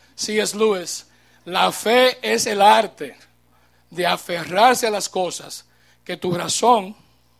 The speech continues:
alguna vez aceptó". ¿Verdad? Algo que creímos porque la razón nos dio, sí, eso puede ser. Sin embargo,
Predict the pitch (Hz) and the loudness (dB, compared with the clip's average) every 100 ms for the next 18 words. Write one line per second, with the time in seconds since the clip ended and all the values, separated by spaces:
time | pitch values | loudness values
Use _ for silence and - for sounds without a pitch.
0 | _ _ _ _ - 180 165 196 196 185 | _ _ _ _ -6 -6 -4 -4 -4 -4
1 | 185 175 160 _ 165 - _ _ _ _ | -6 -10 -14 _ -20 -20 _ _ _ _
2 | _ _ _ _ _ _ - 202 208 202 | _ _ _ _ _ _ -8 -2 -2 -2
3 | 208 208 202 185 196 233 220 190 180 175 | -2 -4 -8 -6 -4 -4 -6 -8 -10 -10
4 | 170 165 - 208 208 196 190 - 214 202 | -10 -10 -8 -6 -4 -4 -6 -8 -8 -8
5 | 190 185 170 156 139 _ _ _ _ _ | -4 -4 -6 -14 -16 _ _ _ _ _
6 | - 254 269 240 233 190 156 | -10 -4 -2 2 2 0 -6